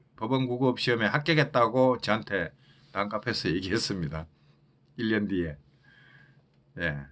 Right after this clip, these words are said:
조문을 숙지하고 난 뒤로 분명히 판단의 기준이, 민법 판단 기준이 분명하게 뼈대가 쓰-, 썼다는 얘기죠. 볼 수 있겠죠. 고등민법이든 조문 읽기든 여하튼 한두 번만에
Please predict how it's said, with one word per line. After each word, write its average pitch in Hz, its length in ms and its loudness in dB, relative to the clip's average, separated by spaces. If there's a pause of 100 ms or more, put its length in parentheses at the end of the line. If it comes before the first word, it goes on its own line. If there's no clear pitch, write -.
(640)
조문을 175 460 6
숙지하고 165 1040 6
난 139 320 6
뒤로 123 420 6
분명히 175 460 4
판단의 175 480 2
기준이, 113 520 2
민법 165 360 0
판단 156 400 0
기준이 127 840 0
분명하게 147 560 2
뼈대가 156 320 -2
쓰-, - 180 -10
썼다는 147 520 -4
얘기죠. 90 540 -4 (520)
볼 143 140 0
수 143 160 0
있겠죠. 90 840 0
고등민법이든 156 840 4
조문 127 240 4
읽기든 135 600 4
여하튼 135 500 2
한두 151 240 4
번만에 151 600 6